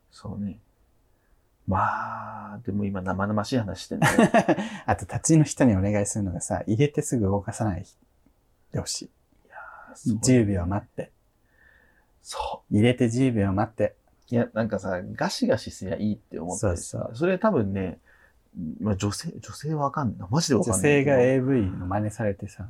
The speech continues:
Speaker 1: うん。
Speaker 2: ガシガシやられるの痛いのと一緒だよ。
Speaker 1: ね、そう。だから、本当に、あの優しい。
Speaker 2: お尻に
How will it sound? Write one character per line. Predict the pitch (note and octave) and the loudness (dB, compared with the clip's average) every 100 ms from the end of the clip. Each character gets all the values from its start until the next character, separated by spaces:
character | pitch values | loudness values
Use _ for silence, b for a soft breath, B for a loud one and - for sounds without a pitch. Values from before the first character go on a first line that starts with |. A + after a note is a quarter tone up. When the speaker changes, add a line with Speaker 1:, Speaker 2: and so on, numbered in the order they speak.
| - - | -14 -6
Speaker 1:
う | |
ん。 | G#2 F#2+ F2+ - _ - | -4 -4 -8 -16 _ -2
Speaker 2:
ガ | G#2 | 0
シ | G2 | 0
ガ | F2 | -2
シ | - | -2
や | F2+ | -2
ら | F2 | -2
れ | |
る | F2 | -4
の | |
痛 | F2+ - F2+ | -6 -6 -6
い | F2 | -8
の | |
と | - | -12
一 | - | -14
緒 | - F2+ | -6 -6
だ | |
よ。 | F2 | -6
Speaker 1:
ね、 | - _ | -8 _
そ | - G#2 F#2+ G2 | -10 -6 -4 -6
う。 | D#3 | -8
だ | A2 | -4
か | G2 | 0
ら、 | G2 G2+ - _ _ _ _ _ _ _ | 0 -2 -8 _ _ _ _ _ _ _
本 | A#2+ C3+ | 0 2
当 | C#3 | 2
に、 | C3 B2 - - _ | 2 0 -4 -20 _
あ | G#2+ | 0
の | A2 | 2
優 | G#2+ | 2
し | G2+ G2+ - | 0 -4 -4
い。 | C3 | -2
Speaker 2:
お | |
尻 | - C3+ C3 | 2 4 4
に | C3 C#3 C#3 | 2 0 -2